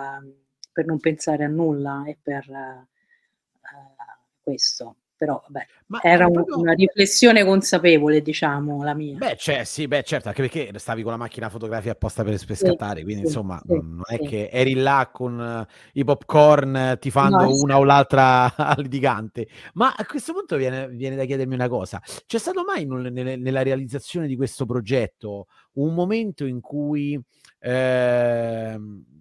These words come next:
Speaker 2: diciamo, se è nato in te un momento in cui di, di, come dire, che,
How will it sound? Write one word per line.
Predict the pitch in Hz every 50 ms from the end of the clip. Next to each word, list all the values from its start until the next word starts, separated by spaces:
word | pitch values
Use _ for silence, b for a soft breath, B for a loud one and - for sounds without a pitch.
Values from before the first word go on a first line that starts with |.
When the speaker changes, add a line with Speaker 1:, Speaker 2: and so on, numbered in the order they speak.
| 78
Speaker 2:
diciamo, | _ 110 107 - - 123 120 120 120 123 123 120 107
se | - - 135 123
è | 120
nato | 120 123 135 143 139 131 -
in | 113 113 113 -
te | _ 139 139 139 139
un | 127 117 120
momento | 117 120 123 113 - 120
in | 113
cui | - - 120 120 117 101
di, | 95 117 117 90 _
di, | 87 85 64 _ _ _ _ _ _ _ 82 _ _ _ _ _ _ _ _
come | _ 131 135
dire, | 127 117 110 -
che, | - -